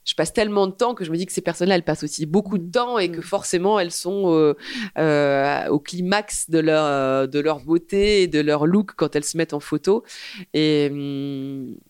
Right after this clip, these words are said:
Speaker 1: mais je sais pas, je sais pas ce que t'en penses, mais je trouve qu'on,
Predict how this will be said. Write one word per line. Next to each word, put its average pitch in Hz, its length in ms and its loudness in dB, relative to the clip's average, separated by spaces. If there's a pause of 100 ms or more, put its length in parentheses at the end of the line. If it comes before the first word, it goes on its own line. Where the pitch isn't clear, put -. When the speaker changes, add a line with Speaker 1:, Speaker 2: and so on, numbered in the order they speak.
(300)
Speaker 1:
mais 135 300 0
je 131 80 -6
sais - 300 -2
pas, - 80 -8
je 175 240 0
sais 180 80 -2
pas 285 120 2
ce - 60 -4
que 190 60 2
t'en 196 180 0
penses, 233 320 2
mais 165 100 -2
je - 60 -10
trouve 180 160 -6
qu'on, 151 180 2